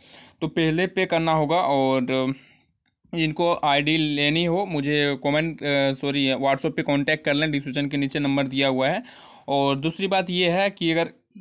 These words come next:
किसी का आधार कार्ड पे मोबाइल नंबर ऐड नहीं है तो उस जगह पे आप वोटर आईडी कार्ड या तो फिर ड्राइविंग लाइसेंस कार्ड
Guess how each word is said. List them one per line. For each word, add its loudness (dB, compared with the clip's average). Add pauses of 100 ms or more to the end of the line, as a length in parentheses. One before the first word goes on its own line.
(120)
किसी -2
का 0
आधार 2
कार्ड 0
पे -4
मोबाइल 2
नंबर 0
ऐड 0
नहीं 0
है -6
तो -4
उस -2
जगह 0
पे -2
आप 2
वोटर -2
आईडी 2
कार्ड 0 (140)
या 0
तो -6
फिर -6
ड्राइविंग 0
लाइसेंस -2
कार्ड -4